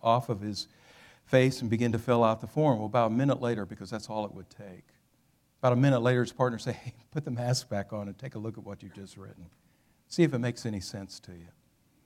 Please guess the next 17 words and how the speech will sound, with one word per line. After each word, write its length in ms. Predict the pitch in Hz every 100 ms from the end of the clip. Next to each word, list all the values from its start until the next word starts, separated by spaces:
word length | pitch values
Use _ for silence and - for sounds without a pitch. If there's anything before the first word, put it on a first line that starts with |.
| _ -
And, 100 | 127
of 60 | 117
course, 240 | 135 127
the 60 | 120
young 140 | 113
pilot 280 | 120 120 113
would 100 | 104
be 100 | 98
shocked. 400 | - 151 143 -
He'd 120 | 95
put 140 | 117 113
that 160 | 101
oxygen 440 | 107 120 110 98 95
mask 320 | 101 107 107
on 200 | 110 110
and 120 | 92
see 280 | - 113